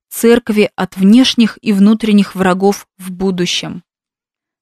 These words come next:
Торжественно и серьёзно он просил своих братьев бдительно стоять на страже тех священных истин, которые им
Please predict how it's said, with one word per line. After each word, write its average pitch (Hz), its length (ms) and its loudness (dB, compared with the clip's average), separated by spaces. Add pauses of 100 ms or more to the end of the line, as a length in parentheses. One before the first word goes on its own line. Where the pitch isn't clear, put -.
(160)
Торжественно 220 680 2
и - 20 4
серьёзно 226 760 0
он 269 180 0
просил 254 420 0
своих 202 380 0
братьев 196 680 0
бдительно 247 640 2
стоять 233 500 0
на 208 160 4
страже 190 600 -2
тех 285 220 -2
священных 247 760 0
истин, 175 560 -2
которые 240 480 0
им 202 340 0